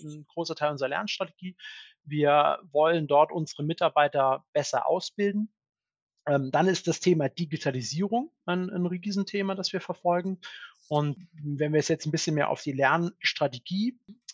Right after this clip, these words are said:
ziehen, es ist auf der einen Seite das, ich sag mal, wirklich noch das analoge Training, wie es so schön heißt. Das heißt wirklich das Training mit dem Mitarbeiter an der Maschine.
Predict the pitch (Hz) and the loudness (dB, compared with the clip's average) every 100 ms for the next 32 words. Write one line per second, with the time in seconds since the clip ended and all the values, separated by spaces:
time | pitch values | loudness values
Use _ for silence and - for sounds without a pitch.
0 | - - 185 196 175 147 175 - - - | -8 -2 2 0 0 -4 -2 -2 -2 -4
1 | - 143 139 170 170 160 156 160 151 - | 4 4 6 4 6 8 6 4 -2 -8
2 | - - _ _ - 147 - - _ _ | -20 -20 _ _ -2 0 0 -8 _ _
3 | _ 135 156 147 147 170 160 170 - 147 | _ 0 0 2 2 2 2 2 4 2
4 | - 151 175 165 165 175 156 - 143 196 | 2 4 6 6 6 4 4 4 2 4
5 | 196 196 196 208 - 175 190 190 165 156 | 2 2 0 2 4 4 2 0 2 2
6 | 143 160 - 147 - 156 160 175 160 165 | 2 -4 -4 -6 0 2 4 4 0 0
7 | 156 165 170 156 156 151 147 147 131 127 | -2 0 0 4 4 4 0 -2 -4 -6
8 | - 185 220 | -8 -4 -6